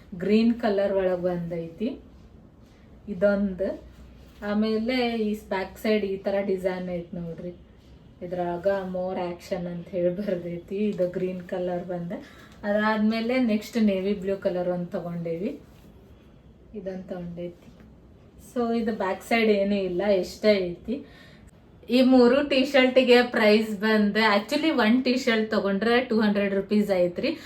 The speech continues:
ಮೂರು ಟೀ ಶರ್ಟ್ ತಗೊಂಡ್ರೆ ಫೈವ್ ಹಂಡ್ರೆಡ್ ರುಪೀಸ್ ಐತಿ. ವರ್ತ್ ಇಟ್ ಅಂತಾನೆ ಅನ್ನಿಸ್ತು, ಇಷ್ಟು ಕಡಿಮೆ ಪ್ರೈಸ್ ಒಳಗ ಎಲ್ಲಿ ಸಿಗ್ತಾವ ಹೇಳ್ರಿ. ಆಮೇಲೆ ಕ್ವಾಲಿಟಿನೂ ಚೆನ್ನಾಗೈತಿ, ಡೈಲಿ ವೇರಿಗೆ ಏನ್ ಪ್ರಾಬ್ಲಮ್ ಇಲ್ಲ,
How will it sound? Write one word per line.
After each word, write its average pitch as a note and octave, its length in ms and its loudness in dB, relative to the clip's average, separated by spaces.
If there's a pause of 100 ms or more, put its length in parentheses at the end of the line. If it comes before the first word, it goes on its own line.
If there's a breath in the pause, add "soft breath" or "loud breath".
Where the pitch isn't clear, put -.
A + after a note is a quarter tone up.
(180 loud breath)
ಮೂರು D#4 320 4
ಟೀ C#4 140 0
ಶರ್ಟ್ A#3 320 0
ತಗೊಂಡ್ರೆ G#3 500 0
ಫೈವ್ F#3+ 160 0
ಹಂಡ್ರೆಡ್ F#3+ 380 0
ರುಪೀಸ್ F3+ 420 -2
ಐತಿ. F3 300 0
ವರ್ತ್ G#3+ 400 2
ಇಟ್ A3+ 180 2
ಅಂತಾನೆ G#3+ 420 2
ಅನ್ನಿಸ್ತು, G#3 500 -2
ಇಷ್ಟು G#3 480 0
ಕಡಿಮೆ G3+ 400 2
ಪ್ರೈಸ್ G3 420 2
ಒಳಗ F#3+ 340 2
ಎಲ್ಲಿ F#3 420 4
ಸಿಗ್ತಾವ F#3 420 -4
ಹೇಳ್ರಿ. F#3 460 -2 (380 loud breath)
ಆಮೇಲೆ G#3+ 540 4 (380)
ಕ್ವಾಲಿಟಿನೂ A3 560 2
ಚೆನ್ನಾಗೈತಿ, G3 760 -2
ಡೈಲಿ G3 360 2
ವೇರಿಗೆ G#3 300 0
ಏನ್ F#3+ 180 -6
ಪ್ರಾಬ್ಲಮ್ F#3 520 -4
ಇಲ್ಲ, F#3 200 -6